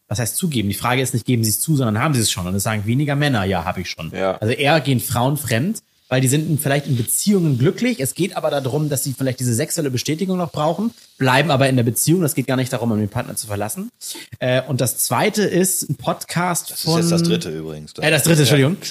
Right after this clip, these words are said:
Speaker 1: Das ist echt, ich muss mal den achtzehnten Schluck nehmen hier, was?
Speaker 3: Ich stell das Glas weg.
Speaker 1: Ähm, Deutschlandfunk Nova den Podcast gehört. Eine Stunde Liebe über offene Beziehungen. Auch super interessant.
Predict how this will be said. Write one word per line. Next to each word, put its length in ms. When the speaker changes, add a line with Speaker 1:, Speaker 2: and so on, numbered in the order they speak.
Speaker 1:
Das 100
ist 120
echt, 340
ich 140
muss 160
mal 80
den 120
achtzehnten 300
Schluck 180
nehmen 160
hier, 140
was? 120
Speaker 3:
Ich 140
stell 240
das 140
Glas 260
weg. 180
Speaker 1:
Ähm, 340
Deutschlandfunk 640
Nova 240
den 100
Podcast 400
gehört. 420
Eine 220
Stunde 260
Liebe 360
über 400
offene 240
Beziehungen. 520
Auch 100
super 300
interessant. 520